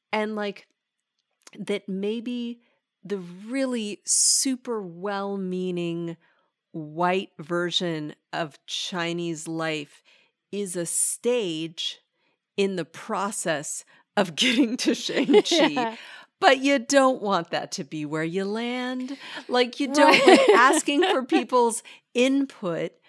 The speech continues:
Speaker 1: and asking for the actor's input when the script is already determined. It's not the same as having an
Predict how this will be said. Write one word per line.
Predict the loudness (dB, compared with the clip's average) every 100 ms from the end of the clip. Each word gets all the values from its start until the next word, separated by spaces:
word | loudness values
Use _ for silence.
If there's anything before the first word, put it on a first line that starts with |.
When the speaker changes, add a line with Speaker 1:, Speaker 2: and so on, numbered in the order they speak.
| _ _ -6
Speaker 1:
and | -4
asking | -2 -4 -4 -8
for | -10
the | -8 -4
actor's | -4 -4 -6 -8 -8
input | -8 -8 -8 -8 -8
when | -6 -8 -8 _ _ -8
the | -4
script | -4 -4 -8 -8 -8
is | -10 -8
already | -6 -6 -6 -8 -10
determined. | -14 -14 -10 -8 -6 -6 -8 -8 -12 -18 -20 -20 -20 _ _ -8
It's | -8 -6
not | -6 -4 -6
the | -4
same | -4 -2 -2 -2 -4 -6
as | -8 -10
having | -8 -6 -4 -6
an | -8